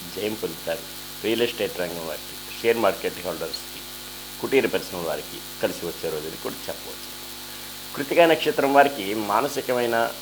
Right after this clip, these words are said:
ఇబ్బందులు, సమస్యలు ఉంటాయి. కుటుంబంలో కలతలు ఉంటాయి, చిక్కులు, చికాకులు ఉంటాయి. అవి సమస్య పోవడానికి గాను రావి చెట్టు, వేప చెట్టుకి ప్రదక్షిణ చేసుకుని, గోవుకి సేవ చేసుకుని ఎడల క్షేమదాయకంగా ఉంటుంది. వృషభ రాశి, కృతికా నక్షత్రం వారికి మానసికమైన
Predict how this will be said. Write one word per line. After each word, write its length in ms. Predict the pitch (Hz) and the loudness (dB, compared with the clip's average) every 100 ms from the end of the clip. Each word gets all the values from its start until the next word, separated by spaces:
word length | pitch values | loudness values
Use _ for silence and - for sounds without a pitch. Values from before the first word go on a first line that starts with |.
| - | -6
ఇబ్బందులు, 440 | 95 107 104 110 113 | 0 0 2 0 -2
సమస్యలు 300 | 95 104 101 | -4 -2 -4
ఉంటాయి. 240 | 95 101 98 | -2 -2 -2
కుటుంబంలో 500 | 98 101 107 104 95 | -2 -2 0 2 0
కలతలు 380 | 98 95 107 | 0 -2 -2
ఉంటాయి, 240 | 95 104 101 101 | 0 0 0 -2
చిక్కులు, 260 | - 113 | -4 -4
చికాకులు 480 | 107 - 101 98 95 | -4 0 0 2 0
ఉంటాయి. 300 | 87 107 104 - | 0 2 0 2
అవి 160 | 101 | 0
సమస్య 440 | 110 - 110 123 123 | 0 0 0 2 -2
పోవడానికి 520 | - 120 127 139 110 | 4 8 8 8 4
గాను 300 | 107 123 104 - - - 95 | 6 8 6 -2 -10 -4 10
రావి 260 | 113 139 135 | 12 12 6
చెట్టు, 160 | 120 123 | 0 4
వేప 320 | 113 104 101 | 6 6 4
చెట్టుకి 220 | 92 90 | -2 -4
ప్రదక్షిణ 400 | 87 90 90 101 87 | -2 -2 -2 -6 -6
చేసుకుని, 320 | 90 - 101 90 104 | -6 -6 -6 0 4
గోవుకి 300 | 131 120 - - | 4 2 -6 2
సేవ 200 | 104 117 101 | 4 4 0
చేసుకుని 360 | - 95 95 | -6 -6 -4
ఎడల 240 | 85 101 120 - - - | 2 6 6 4 -10 -8
క్షేమదాయకంగా 800 | - 127 131 117 - 98 98 135 - - - 76 | 8 10 10 8 6 4 2 2 0 -10 -8 -8
ఉంటుంది. 340 | 71 69 - - - - - - - - - | -6 -8 -10 -12 -12 -12 -12 -12 -12 -10 -4
వృషభ 240 | 127 175 160 | 2 6 10
రాశి, 300 | 120 - 113 | 8 8 -2
కృతికా 380 | - 135 135 143 | -4 4 8 8
నక్షత్రం 400 | 135 131 120 123 | 6 0 4 8
వారికి 320 | 120 - 110 | 8 6 -2
మానసికమైన 1200 | 104 101 101 117 135 139 123 120 113 110 107 110 | 0 0 2 4 2 0 0 2 2 2 0 0